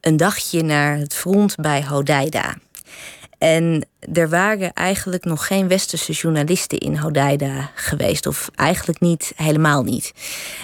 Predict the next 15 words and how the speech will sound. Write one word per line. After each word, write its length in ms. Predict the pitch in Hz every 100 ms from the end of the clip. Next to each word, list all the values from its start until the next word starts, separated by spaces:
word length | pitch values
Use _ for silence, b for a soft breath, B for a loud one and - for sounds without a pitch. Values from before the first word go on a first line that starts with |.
| B
En 120 | 156
het 100 | 160
was 200 | 175 190
daardoor 400 | - 196 190 190
best 260 | 170 208 -
lastig 400 | 226 - 202 -
om 400 | - 175 175 170 -
goede 300 | - 202 185
informatie 600 | 180 - 156 165 202 -
te 100 | -
krijgen 440 | - 165 165 - -
over 280 | 156 -
hoe 140 | 156 175
de 80 | 170
situatie 880 | 175 156 139 143 196 - 196 165